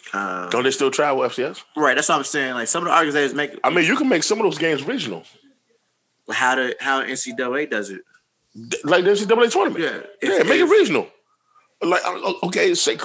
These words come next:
Speaker 2: it'll be, it, for, even during the quarantine, you put them somewhere in the region in a bubble. You know?
Speaker 1: If, if, if you put 'em, yeah, like, I, you know, you could, you could,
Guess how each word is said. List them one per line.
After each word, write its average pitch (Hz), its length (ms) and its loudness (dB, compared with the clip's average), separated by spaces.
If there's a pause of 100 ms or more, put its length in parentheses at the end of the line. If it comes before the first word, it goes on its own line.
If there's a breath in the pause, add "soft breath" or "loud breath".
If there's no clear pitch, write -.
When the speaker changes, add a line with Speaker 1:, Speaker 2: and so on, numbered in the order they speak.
Speaker 2:
it'll 220 200 4
be, 202 200 -2
it, 156 200 -4
for, - 260 -4
even 208 240 2
during 175 180 4
the 147 60 0
quarantine, 185 600 -2 (720 soft breath)
you 311 140 2
put 208 260 2
them 294 180 0
somewhere 214 400 4
in 202 60 2
the 175 60 0
region 185 440 0
in 180 100 2
a 170 60 6
bubble. 175 480 -2 (1200)
You 254 120 -4
know? 302 260 0 (2250)
Speaker 1:
If, - 240 -4
if, 135 260 -2 (100)
if 147 220 -2
you 170 120 -4
put 160 260 -4
'em, 147 320 -6 (1040)
yeah, 214 220 0
like, 139 260 -2
I, 165 160 0
you 226 100 -4
know, 175 180 -2
you 220 120 -4
could, - 180 -6
you 226 80 -10
could, - 160 -8